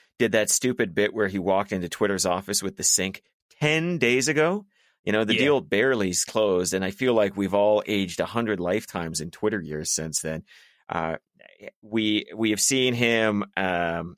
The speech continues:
Speaker 1: you know, come in, say, "No, I'm gonna be really nice to advertisers." Lots of reporting about advertisers saying, "Well, tell us the plans." Uh, there was some today about as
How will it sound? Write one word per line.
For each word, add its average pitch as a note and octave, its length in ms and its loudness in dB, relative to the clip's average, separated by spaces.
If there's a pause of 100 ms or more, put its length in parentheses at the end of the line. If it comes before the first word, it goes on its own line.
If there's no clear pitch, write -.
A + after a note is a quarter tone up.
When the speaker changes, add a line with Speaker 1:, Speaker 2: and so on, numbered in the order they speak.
(140)
Speaker 1:
you F#2 100 -8
know, E2 260 -6
come A#2+ 260 0
in, A2+ 300 2
say, G#2+ 280 0
"No, C3+ 240 2
I'm B2 100 0
gonna B2 140 -2
be B2+ 100 0
really C#3 240 2
nice C3+ 280 0
to A2 380 2
advertisers." F#2+ 800 -2
Lots G#2 260 0
of G#2 100 -6
reporting G#2+ 400 -2
about G2 220 0
advertisers G2 560 -2
saying, F#2+ 220 -2
"Well, E2+ 120 -6
tell F#2 220 -4
us F#2+ 120 -2
the F2 100 -12
plans." A2+ 500 -2 (480)
Uh, E2+ 300 -2 (640)
there B2+ 120 2
was B2 140 4
some C#3+ 220 0
today B2 380 2
about G#2+ 360 2 (380)
as B2 420 0